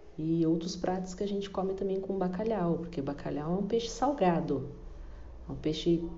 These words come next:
por que que coloca sal no bacalhau? Pra ele, pra ele não estragar, né? Nós não tínhamos esse hábito de comer, a gente tinha, é, hábito de comer peixe fresco,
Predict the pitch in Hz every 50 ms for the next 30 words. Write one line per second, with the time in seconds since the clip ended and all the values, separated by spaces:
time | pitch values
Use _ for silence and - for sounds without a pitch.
0 | - - - 175 - - 208 208 - - 202 190 190 180 - 185 175 - - -
1 | - 165 156 147 143 135 135 143 147 147 147 - - 160 143 143 139 131 127 127
2 | 131 - - 147 143 143 156 170 196 - - - - - - - - - - -
3 | - - - - - - - - - - - - - - - - - - - 143
4 | 139 139 151 160 165 180 185 185 185 185 185 180 185 - 156 165 165 185 202 196
5 | - - - 285 302 269 196 143 131 - - - - - - - - - - -
6 | - - - - - - - - - - - - - 160 151 151 165 208 202 180
7 | - 160 151 156 160 160 220 269 277 - - 311 294 247 202 180 175 - - -
8 | 110 104 - - - 151 139 143 - - 160 151 147 139 135 135 139 - - -
9 | 147 139 - - - - - - - - - 160 143 143 143 139 139 135 135 135
10 | 139 147 - - 220 202 - - - 208 208 208 208 - 170 165 381 - - -
11 | 285 - - - 277 180 180 180 180 180 - - - - - 143 139